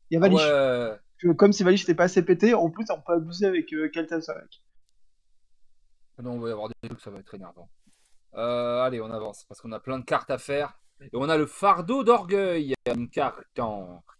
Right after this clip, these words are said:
Speaker 2: guerrier pour quatre, invoque trois geôliers, un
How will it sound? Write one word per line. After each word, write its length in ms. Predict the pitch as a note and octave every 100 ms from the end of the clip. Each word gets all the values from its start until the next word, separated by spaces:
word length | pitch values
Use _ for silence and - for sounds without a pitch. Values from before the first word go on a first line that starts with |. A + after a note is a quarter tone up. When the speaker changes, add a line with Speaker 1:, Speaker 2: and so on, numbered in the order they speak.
| _ _
Speaker 2:
guerrier 640 | C3 D4 A#3 E3+ - E3+ -
pour 220 | C3+ A2
quatre, 380 | - C3+ - C#3+ -
invoque 280 | C3+ F3+
trois 180 | - A3
geôliers, 420 | F3 F3+ E3 E3+
un 60 | -